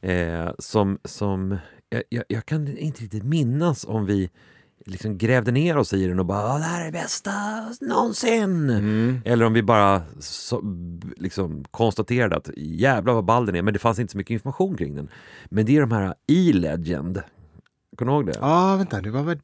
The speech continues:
Speaker 2: det?
Speaker 1: Det är ett litet tyskt företag i Berlingris i Bavaria.
Speaker 2: Jaha.
Speaker 1: Det är liksom, de, det är ett så här, du vet, det är så, så, lite så här pop-up-företag med f-, en ledningsgrupp på fem personer.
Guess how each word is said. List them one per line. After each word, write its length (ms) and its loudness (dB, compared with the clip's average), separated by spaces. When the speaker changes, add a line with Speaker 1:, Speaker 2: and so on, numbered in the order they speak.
Speaker 2:
det? 360 0
Speaker 1:
Det 80 2
är 40 4
ett 60 -6
litet 280 2
tyskt 360 0
företag 540 4
i 480 2
Berlingris 1300 2
i 160 2
Bavaria. 920 2
Speaker 2:
Jaha. 400 -2
Speaker 1:
Det 80 -6
är 40 -4
liksom, 280 -8
de, 240 -8
det 120 -6
är 40 -4
ett 80 -10
så 100 -6
här, 280 -8
du 140 -10
vet, 160 -12
det 140 -10
är 40 -8
så, 220 -16
så, 180 -18
lite 140 -20
så 60 -14
här 120 -12
pop-up-företag 800 -2
med 100 0
f-, 140 -8
en 140 -6
ledningsgrupp 480 2
på 80 -6
fem 320 2
personer. 680 0